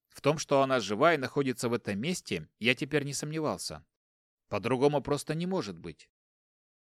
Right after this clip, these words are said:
От одного осознания этого у меня подкосились ноги, и я точно упал бы, не поддержи меня, Денис.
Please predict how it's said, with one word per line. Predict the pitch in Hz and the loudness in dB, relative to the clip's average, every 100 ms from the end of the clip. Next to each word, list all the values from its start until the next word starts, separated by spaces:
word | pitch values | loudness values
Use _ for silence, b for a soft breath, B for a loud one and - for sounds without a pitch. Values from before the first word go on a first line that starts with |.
| _ | _
От | 110 107 | -4 2
одного | 127 117 127 156 | 2 4 8 8
осознания | 143 135 123 143 147 127 117 - | 8 4 4 2 2 4 4 4
этого | 160 - 117 95 - | 2 4 0 0 0
у | 117 | 0
меня | 120 143 160 | 2 4 4
подкосились | 147 131 127 123 165 156 131 | 4 2 0 2 2 2 0
ноги, | 165 175 151 | -2 -2 0
и | 151 143 | 2 4
я | 139 147 | 6 6
точно | - 175 - 139 | 4 0 0 0
упал | 127 - 196 196 | 0 2 2 2
бы, | 123 | 2
не | 113 | 0
поддержи | 113 123 117 131 135 | 0 0 2 0 2
меня, | 160 135 123 | -4 -4 -6
Денис. | 139 139 92 - | -6 -6 -6 -10